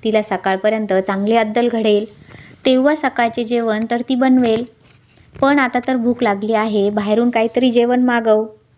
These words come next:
काहीतरी खाऊन आराम करता येईल." मग मंदारने लगेच ऑर्डर करून सोफ्यावर बसला.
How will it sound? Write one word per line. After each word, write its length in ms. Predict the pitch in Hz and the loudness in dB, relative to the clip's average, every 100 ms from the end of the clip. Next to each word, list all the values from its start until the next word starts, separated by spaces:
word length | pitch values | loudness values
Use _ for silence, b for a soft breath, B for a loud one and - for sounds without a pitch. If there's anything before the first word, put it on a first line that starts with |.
| b b b - | b b b -6
काहीतरी 420 | 233 262 285 302 302 | -4 -2 0 -2 -2
खाऊन 340 | 269 240 233 | -2 -2 -2
आराम 360 | 196 196 202 208 | -4 -4 -4 -4
करता 300 | 196 190 196 | -6 -4 -2
येईल." 380 | 202 196 190 190 b b b b b | 0 0 -2 -8 b b b b b
मग 160 | 214 208 | -2 0
मंदारने 760 | 208 190 190 190 190 214 208 196 | 2 2 2 0 -2 -4 -4 -4
लगेच 260 | 196 202 | -4 -2
ऑर्डर 320 | 196 185 190 190 | -2 -2 -2 -2
करून 360 | 214 214 190 | 0 0 0
सोफ्यावर 500 | 208 202 196 208 226 | -2 -2 0 0 2
बसला. 420 | 233 233 - 202 | 0 -2 -2 -2